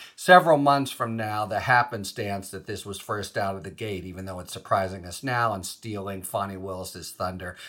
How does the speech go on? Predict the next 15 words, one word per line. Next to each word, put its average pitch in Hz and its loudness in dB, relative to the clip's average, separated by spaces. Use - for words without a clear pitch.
I 101 -4
think 98 -10
will 90 -8
recede 87 -10
very 87 -12
much 87 -10
in 90 -12
importance. 78 -12
Having 175 8
said 160 8
all 143 10
that, 127 0
we 160 -4
don't 160 0
tell 160 6